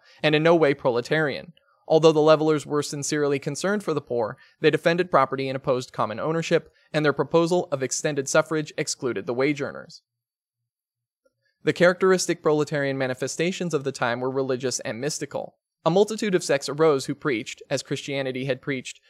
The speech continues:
to the slaves in Rome, a heavenly kingdom where the poor should rule. Poverty itself became an asset, because it was the way to heaven. Out of this movement arose, paradoxically, the most advanced social philosophy of the time, that of Gerard Winstanley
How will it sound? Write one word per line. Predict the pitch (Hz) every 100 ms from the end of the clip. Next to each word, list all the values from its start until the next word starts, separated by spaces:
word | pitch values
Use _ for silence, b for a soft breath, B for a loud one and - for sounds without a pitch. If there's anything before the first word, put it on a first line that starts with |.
| _
to | -
the | 139
slaves | 131 143 131 120
in | - 127
Rome, | 120 165 139 117 135 _
a | - 143
heavenly | 165 185 196 196
kingdom | 175 147 135 143 -
where | 156 147
the |
poor | 151 123 113
should | 123 139
rule. | 139 175 135 - _ _ _
Poverty | - 151 151 147
itself | 139 180 160 -
became | 139 131 131
an | 139
asset, | 147 185 - 80 _ _
because | - 160 143
it | 156
was | 156
the | 151
way | 135 110 113
to | 143
heaven. | 143 143 - - _ _ _
Out | 156 185
of | 185
this | 202
movement | 170 151 170
arose, | 131 143 123 113 139
paradoxically, | - 123 123 151 165 - 127 120 - b b
the | 165
most | 156 151 -
advanced | 147 135 135 151 160 -
social | - - 139 156
philosophy | 147 143 120 - 139 139
of | 127 113
the | 123
time, | - 175 113 104 - b b
that | 135 143 165
of | 185
Gerard | 160 156 123 127
Winstanley | 131 127 - 151 151 156 165